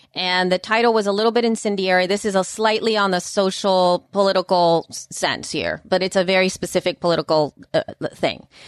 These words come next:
So the, this article that was published was an opinion piece, and it was addressing, saying something like, "Progressives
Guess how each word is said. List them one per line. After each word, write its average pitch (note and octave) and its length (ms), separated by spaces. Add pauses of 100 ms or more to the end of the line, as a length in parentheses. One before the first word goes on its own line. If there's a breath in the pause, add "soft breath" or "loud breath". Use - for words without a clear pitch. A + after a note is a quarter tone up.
(180 loud breath)
So A3+ 420
the, G3 240
this A3+ 160
article B3+ 320
that A#3+ 120
was G#3+ 140
published G#3 320
was G3 80
an F#3+ 120
opinion A3+ 340
piece, F#3+ 400 (160)
and F#3+ 120
it - 120
was F3+ 680
addressing, G3 1000 (800)
saying G3 360
something G3 280
like, F3 320 (380 loud breath)
"Progressives G3 920